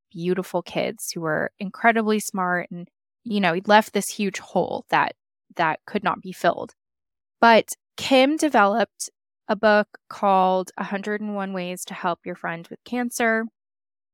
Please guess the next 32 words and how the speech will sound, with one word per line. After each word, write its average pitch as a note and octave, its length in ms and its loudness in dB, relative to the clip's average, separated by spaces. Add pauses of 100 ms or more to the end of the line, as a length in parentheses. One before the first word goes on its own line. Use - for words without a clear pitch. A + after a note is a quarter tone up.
(200)
I G3+ 140 -2
will F3+ 400 0
put - 160 -6
a F#3+ 80 -2
link F3+ 300 -8
to G#3 200 -4
it. F#3 200 0 (520)
And G#3+ 460 4
one A3+ 160 0
of B3+ 80 0
the C4+ 100 2
things A3+ 240 -2
I A3 120 2
learned G#3+ 300 -4
from C#4 200 -6
her F#3+ 580 -4
through G#3 140 -6
that G3 180 -2
time G3+ 220 -8
of G3 120 -10
grieving A#3+ 440 -6
was F#3 260 -4 (320)
it G#3+ 100 -6
didn't C#4+ 240 4
necessarily G#3+ 760 2
need F#3+ 280 -8
to G#3+ 140 -10
be F#3 300 -6 (100)
a G#3 100 -2
big, F#3+ 380 0 (240)
giant F3+ 380 -2 (120)
action - 540 -6